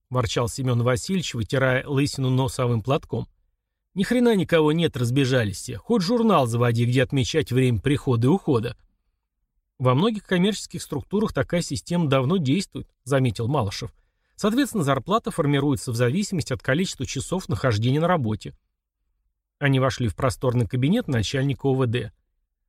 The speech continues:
Подполковник снял с себя китель и, плюхнувшись в громадное кожаное кресло, щелкнул замусольным пультом. Мерно загудел кондиционер, охлаждая душный воздух. «Как я уже сказал, к тебе претензий нет», повторил Семен Васильевич, пододвинув к себе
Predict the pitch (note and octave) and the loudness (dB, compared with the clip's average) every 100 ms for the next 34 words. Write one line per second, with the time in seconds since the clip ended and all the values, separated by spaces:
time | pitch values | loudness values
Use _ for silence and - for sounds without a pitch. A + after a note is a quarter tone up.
0 | _ - D3 B3 B3+ D4 C4 A3 - F3+ | _ -10 -2 0 0 0 0 0 -2 -2
1 | D3+ - D3+ B2+ - A#3+ - F3+ C3+ D3+ | -2 -4 -2 -2 -2 -4 -2 0 -2 -2
2 | E3 - C#3 C3 A#2+ C3+ C#3 C3+ B2 B2 | -2 -2 -4 -2 0 0 2 0 0 -2
3 | - B2+ A#2 B2+ B2 G#3+ B3 - F#3+ - | 0 0 2 2 0 -2 -2 -2 -8 -10
4 | _ _ - - A#3 A3 F3 B2+ C3 C#3 | _ _ -10 0 0 0 -2 0 0 -2
5 | - E3+ E3 D3+ A#2+ A2 - A#2+ - _ | -4 -4 -2 -4 -6 -8 -8 -12 -14 _
6 | _ _ _ _ C#3+ C#3+ B2+ B2 B2 C3 | _ _ _ _ 2 2 2 0 0 0
7 | B2 A2+ B2+ A#2+ A#2+ - C3 E3+ E3+ - | 0 0 0 0 0 -2 0 2 2 0
8 | B2+ A2+ A2 B2 B2+ A2+ F#2+ C#3+ F#3 D#3 | 0 0 2 0 0 -2 -2 -2 -2 -2
9 | G#2 A2 _ _ _ _ _ _ _ - | -4 -10 _ _ _ _ _ _ _ 0
10 | D3 D#3 F#3 F3+ - F3+ E3+ F#3+ - E3 | 0 4 2 2 0 0 2 2 0 -2
11 | D#3 - D#3+ F3 D#3+ C#3 E3 F#3+ B2 - | -2 -2 -2 0 0 0 2 2 0 -6
12 | _ _ A#2 - B2+ A#2 - B2+ A#2+ A#2 | _ _ -8 -2 0 0 -2 -2 0 0
13 | A#2+ - E3+ - - B2 A#2 B2+ C3+ G2+ | 0 -2 -4 -6 -4 -2 0 2 0 -2
14 | - B2+ B2 | -4 -2 -2